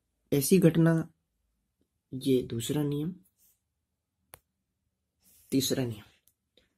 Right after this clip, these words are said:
जब प्रकाश की किरण प्रकाशीय केंद्र यानी ओ से गुजरती है तो अपवर्तन के बाद उसी दिशा में चली जाती है, उस दिशा में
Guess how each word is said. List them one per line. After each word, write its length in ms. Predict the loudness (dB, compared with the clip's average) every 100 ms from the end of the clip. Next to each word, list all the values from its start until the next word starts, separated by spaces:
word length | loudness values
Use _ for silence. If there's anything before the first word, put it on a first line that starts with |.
| _ 2
जब 240 | 4 6
प्रकाश 400 | 4 6 4 4
की 140 | 4 4
किरण 340 | 4 0 -2 -12 _ _ _ _ _ _ _ _ _ _ 0
प्रकाशीय 500 | 6 8 6 6 4
केंद्र 420 | 8 8 8 8
यानी 200 | 6 4 2 10
ओ 200 | 12 12
से 180 | 12 4
गुजरती 600 | 2 2 2 2 0 0
है 280 | 0 -4 -6
तो 200 | -4 -2 -2
अपवर्तन 500 | -2 -4 -2 -2 0
के 100 | -2
बाद 360 | -2 -8 -8 -6 2
उसी 280 | 2 2 0
दिशा 360 | 0 -2 -8 -12
में 280 | -10 -10 -12 _ _ _ _ _ _ _ _ _ _ _ _ _ _ _ _ _ _ _ _
चली 220 | 4 6 6
जाती 340 | 2 0 -4
है, 120 | -4 -8 -12
उस 160 | -10 -4
दिशा 360 | 2 2 4
में 120 | 2